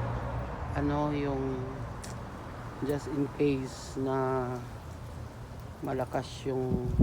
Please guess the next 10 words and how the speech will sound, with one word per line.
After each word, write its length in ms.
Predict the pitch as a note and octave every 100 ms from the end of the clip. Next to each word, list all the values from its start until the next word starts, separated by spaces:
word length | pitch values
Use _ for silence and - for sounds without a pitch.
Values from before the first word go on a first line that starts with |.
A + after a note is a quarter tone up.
| - - - -
hangin. 560 | - - - - A2 - - - - - - - - - - - - - - C#3
Pero 320 | C3+ B2+ B2 -
ganun 400 | C3 B2+ B2 A2+
pa 80 | B2+
man 320 | B2+ B2 A#2 A#2 -
ay, 640 | D3 E3 E3+ D#3+ D#3 D3+ C#3+ C#3+ - - - - - - - - - - - - - - - -
ayan, 320 | C3+ B2+ B2 B2 B2 C#3
bumagsak 480 | C3+ B2+ - C3+ - -
siya 320 | - - C3+ C3 B2 -
at 160 | B2+